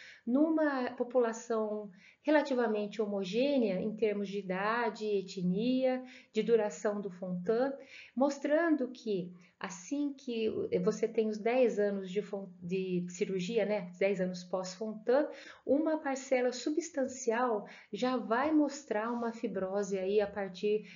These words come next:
a fibrose em ponte a partir do grau, grau três, né? E o grande tamanho da amostra apresentou também essas diferenças nas contagens de plaqueta que foram associadas aí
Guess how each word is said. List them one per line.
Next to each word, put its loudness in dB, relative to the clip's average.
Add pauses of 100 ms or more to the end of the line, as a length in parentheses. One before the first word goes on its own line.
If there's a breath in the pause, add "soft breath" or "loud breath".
a -2
fibrose -2
em -4
ponte 0
a -2
partir -2
do -2
grau, -2
grau 0
três, -6
né? 0 (340 loud breath)
E 2
o -2
grande 2
tamanho -2
da -4
amostra 0 (320 loud breath)
apresentou 2
também 2
essas -2
diferenças 2
nas -8
contagens -4
de -8
plaqueta -4 (300 loud breath)
que 6
foram 4
associadas -2
aí -2